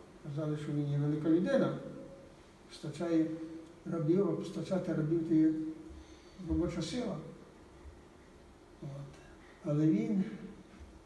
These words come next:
захворів і пішов з корабля, з капітана корабля, пішов таможником, а потім почав читати Слово Боже і вийшов зовсім з тої сфери. Коли він вже був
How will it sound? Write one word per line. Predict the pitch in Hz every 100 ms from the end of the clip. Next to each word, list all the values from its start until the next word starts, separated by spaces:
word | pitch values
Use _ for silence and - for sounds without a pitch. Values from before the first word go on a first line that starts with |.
| - - - 165
захворів | 180 185 170 156 - - - - - - - - - - - - - - - - - - - - - - - - -
і | 185
пішов | 196 - 190 160
з |
корабля, | - 180 156 156 160 147 -
з | -
капітана | - - 185 160 156
корабля, | 160 156 156 180 180
пішов | 185 196 156
таможником, | - 202 196 170 180 - 170
а | 175 175
потім | 165 180 - - - - - -
почав | - - 185 151
читати | - 190 165 156
Слово | - 175 165
Боже | 156 196 165 185 -
і | 175 165 - - - - - - - - - - -
вийшов | 175 - 165
зовсім | 135 190 170 - 143
з | -
тої | - 160 151 - - -
сфери. | 180 156 156 151 - - - - - - - - - - -
Коли | 196 208
він | 190
вже | 170 202
був | 202 190